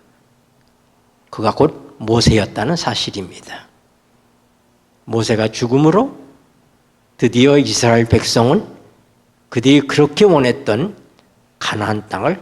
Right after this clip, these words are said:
갈 수 있게 된 것입니다. 오늘 우리가 공부하게 되는 두 건넌,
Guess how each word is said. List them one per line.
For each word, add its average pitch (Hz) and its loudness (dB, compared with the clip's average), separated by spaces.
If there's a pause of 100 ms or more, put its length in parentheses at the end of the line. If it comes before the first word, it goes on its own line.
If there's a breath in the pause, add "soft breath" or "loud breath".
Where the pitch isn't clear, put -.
(140)
갈 - -8
수 - -6
있게 147 0
된 139 2
것입니다. 110 -2 (1900 soft breath)
오늘 160 2
우리가 175 2
공부하게 139 2
되는 127 0 (2000 loud breath)
두 165 2
건넌, 120 -2